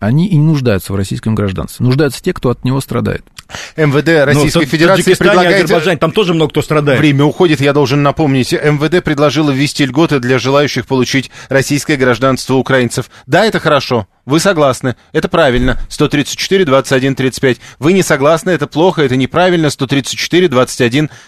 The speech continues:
Speaker 2: тридцать шесть. Голосование продолжается и продолжится ещё одну минуту. Э, кто хочет переехать в Россию, пожалуйста, для таких надо делать льготное получение гражданства.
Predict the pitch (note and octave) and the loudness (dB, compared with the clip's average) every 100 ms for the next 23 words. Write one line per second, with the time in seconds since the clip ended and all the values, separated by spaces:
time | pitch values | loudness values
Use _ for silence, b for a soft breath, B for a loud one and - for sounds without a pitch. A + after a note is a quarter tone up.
0 | _ D3 C#3+ C3+ B2 C3+ A#2+ B B - | _ 0 0 -2 0 0 -2 B B -2
1 | D3+ - E3+ D#3 C#3 D3+ D3 D3 F3 F#3 | 0 2 2 0 -2 -2 0 0 0 -2
2 | - C#3+ C#3 D3+ D3+ C#3+ C3+ C#3 C3 B2+ | 0 0 0 -2 0 0 0 -2 -2 -2
3 | A#2 D3+ C#3 A#2 C#3 B2 B2 B2 A2+ B | 0 0 0 0 0 0 0 -2 -6 B
4 | B C3 C3+ C3 - D3+ - - - C3+ | B 0 2 0 -2 -2 -2 -4 -4 -2
5 | C#3 C3+ A#2+ B2+ A#2 G3 D#3+ C3 C3 B2 | 0 -2 -2 -2 0 -2 0 0 2 0
6 | - A2 A#2 A#2 A#2+ E3+ C#3 C3+ B2 B2+ | -2 -6 -2 -2 -4 -4 0 0 0 0
7 | B2 G#2+ A2 C3+ - C3 B2+ A#2 - C3+ | 0 -2 -2 -2 -2 -4 -2 -4 -2 -2
8 | A#2+ A#2+ G#2 A#2 A2 - | 0 0 0 -2 -2 -4